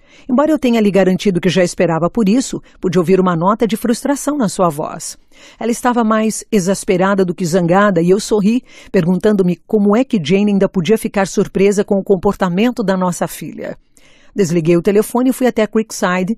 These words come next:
alimentar o cisne com três fatias de pão de forma. Depois dei uma passadinha no escritório a caminho de casa.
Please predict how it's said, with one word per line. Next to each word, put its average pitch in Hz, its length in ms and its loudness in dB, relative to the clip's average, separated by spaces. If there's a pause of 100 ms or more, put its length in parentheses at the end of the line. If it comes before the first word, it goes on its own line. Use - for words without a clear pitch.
(220)
alimentar 190 480 2
o 175 60 0
cisne 226 420 0
com 202 200 0
três 269 280 -4
fatias 214 400 -2
de 180 80 0
pão 196 220 -2
de 190 140 -2
forma. 151 520 -6 (320)
Depois 285 360 -2
dei 214 120 -2
uma 208 140 0
passadinha 180 500 -2
no 180 60 0
escritório 190 560 0
a - 20 -2
caminho 185 360 -2
de 175 120 -4
casa. - 540 -8